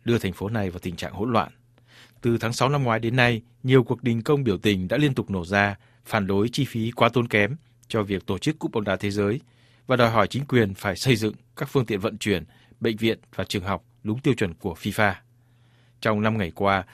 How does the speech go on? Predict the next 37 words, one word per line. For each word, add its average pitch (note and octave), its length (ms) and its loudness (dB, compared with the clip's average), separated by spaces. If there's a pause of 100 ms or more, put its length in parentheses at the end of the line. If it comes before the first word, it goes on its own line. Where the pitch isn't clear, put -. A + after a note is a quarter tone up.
(120)
Sao B2 240 2
Paulo, A2 440 4 (200)
thủ A#2+ 120 -4
đô C#3+ 180 6
kinh C3+ 180 -6
tế A2 180 6
của A2 140 -2
Brazil, G#2+ 560 0 (400)
đã G#2+ 320 4
rơi C#3+ 160 8
vào G2 140 4
hỗn D3 140 -2
loạn F#2+ 400 2
do G#2+ 220 4
cuộc G#2+ 200 -8
đình G#2+ 160 0
công B2 300 2
của G#2+ 120 0
các D3 200 2
nhân C3+ 120 4
viên A#2 300 2
hệ G#2 140 -2
thống F#2+ 260 -6
metro. A#2 380 2 (540)
Cuộc B2+ 140 -6
đình B2 220 4
công C#3+ 200 4
đã - 100 -2
tạm A#2 180 4
dừng G2+ 200 0
vào F#2 80 -4
tối G#2+ 160 2
ngày B2 120 -2
hôm F#2+ 120 -6
qua. G#2 400 4 (380)
Chiều A#2+ 200 2
nay, A#2 300 4